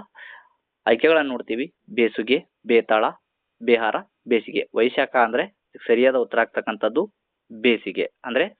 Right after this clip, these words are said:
ಸಂಸ್ಕೃತದಿಂದ ಪದದಿಂದ ಬಂದ ಕನ್ನಡದ ರೂಪ ಯಾವುದು ಅಂದ್ರ ಬೇಸಿಗೆ. ವೈಶಾಖ ಅಂತಕ್ಕಂಥದ್ದು ಇದು ಸಂಸ್ಕೃತ, ಸಂಸ್ಕೃತದಿಂದ ಬಂದ ಕನ್ನಡ ಪದದ ರೂಪ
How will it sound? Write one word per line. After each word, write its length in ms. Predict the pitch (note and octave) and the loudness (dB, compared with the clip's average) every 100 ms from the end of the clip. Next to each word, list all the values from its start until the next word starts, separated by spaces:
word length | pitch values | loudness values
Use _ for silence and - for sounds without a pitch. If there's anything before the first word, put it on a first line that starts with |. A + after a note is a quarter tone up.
| - | -4
ಸಂಸ್ಕೃತದಿಂದ 640 | B2 C#3 - C3+ B2+ B2 D#3+ - _ _ - - _ _ _ - - A#2+ | -2 -2 -4 -2 0 2 0 -2 _ _ -20 -20 _ _ _ -20 -4 -2
ಪದದಿಂದ 320 | A2+ A2+ A#2 F#3+ _ _ _ _ _ _ - | 0 0 -2 -4 _ _ _ _ _ _ -8
ಬಂದ 160 | A#2 C3 G3 - - | -4 -4 -4 -14 -8
ಕನ್ನಡದ 320 | A2+ A#2+ D3 | -4 0 0
ರೂಪ 260 | C3+ A#2 A#2+ | 0 -4 0
ಯಾವುದು 260 | A2+ A2 A2 | 0 0 -2
ಅಂದ್ರ 140 | B2 G3+ _ _ _ _ | -4 -8 _ _ _ _
ಬೇಸಿಗೆ. 420 | A#2+ G#2 F#2+ F2+ - _ _ _ | -8 -6 -8 -12 -12 _ _ _
ವೈಶಾಖ 360 | A#2 A#2+ C#3 - | -4 -2 -4 0
ಅಂತಕ್ಕಂಥದ್ದು 640 | B2+ A#2+ A2+ A#2 A2 G#2+ A2 | -2 0 -4 -4 -6 -6 -2
ಇದು 240 | F3 A#3+ _ _ _ _ _ _ _ - | -4 -4 _ _ _ _ _ _ _ -6
ಸಂಸ್ಕೃತ, 420 | C3 B2 - A#2+ C#3+ G#3 _ _ _ _ _ _ _ - - | -6 -6 -4 0 0 -4 _ _ _ _ _ _ _ -16 -6
ಸಂಸ್ಕೃತದಿಂದ 680 | A#2+ - - C3 B2 A#2+ | -6 -6 -2 2 2 2
ಬಂದ 260 | A#2 A#2 A#2+ G3 - - _ | 0 0 -2 -2 -4 -20 _
ಕನ್ನಡ 280 | - A2+ B2 | -10 -4 0
ಪದದ 300 | C3+ - A2+ | 0 0 -2
ರೂಪ 240 | A2+ G#2+ | -2 -2